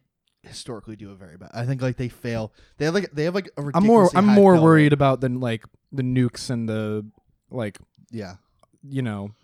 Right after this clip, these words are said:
Speaker 2: the, the food inspectors and all that.
Speaker 1: I was, uh, I was re-, this, this stat could be wildly in-, inaccurate, so I'll fact check myself after.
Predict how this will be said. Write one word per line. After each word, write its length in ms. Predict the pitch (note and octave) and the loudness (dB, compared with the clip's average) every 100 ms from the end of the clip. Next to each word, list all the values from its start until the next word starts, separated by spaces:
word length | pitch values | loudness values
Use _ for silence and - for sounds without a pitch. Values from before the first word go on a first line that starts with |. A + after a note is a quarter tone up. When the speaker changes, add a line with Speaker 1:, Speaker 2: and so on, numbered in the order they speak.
| - | -4
Speaker 2:
the, 180 | C#3 | -2
the 220 | C3+ C3+ C3+ | 0 -2 -2
food 220 | D#3 C3+ | -2 -2
inspectors 680 | B2+ - A2 A2+ A2 G#2+ | -4 -8 -10 -8 -8 -8
and 180 | G#2 G2 | -10 -14
all 120 | G2 F2 | -16 -16
that. 160 | F#2 | -18
Speaker 1:
I 140 | - C3+ | -14 -10
was, 260 | C#3+ C3 | -10 -10
uh, 240 | B2+ A#2 G#2+ | -12 -14 -14
I 40 | B2 | -16
was 200 | B2 B2 | -16 -18
re-, 180 | B2+ | -18
this, 380 | F#2 C3+ D3 - | -16 -16 -16 -18
this 220 | C3+ C#3 | -16 -14
stat 500 | - - - A#2+ A2 | -14 -20 -18 -18 -18
could 100 | - | -20
be 100 | A#2 | -20
wildly 440 | G#2+ G#2+ G#2+ G#2 G#2 | -20 -18 -18 -18 -20
in-, 220 | G2 G2 - | -20 -20 -20
inaccurate, 520 | A2 G2 G2 F#2+ - | -20 -20 -20 -20 -20
so 120 | - | -20
I'll 180 | G2 G2 _ A2 | -18 -20 _ _
fact 240 | G#2+ F2 - | -20 -20 -20
check 200 | F2+ - | -20 -20
myself 300 | G2+ G2 F2 | -20 -20 -20
after. 420 | E2+ _ G#2+ G#2+ | -20 _ -20 -20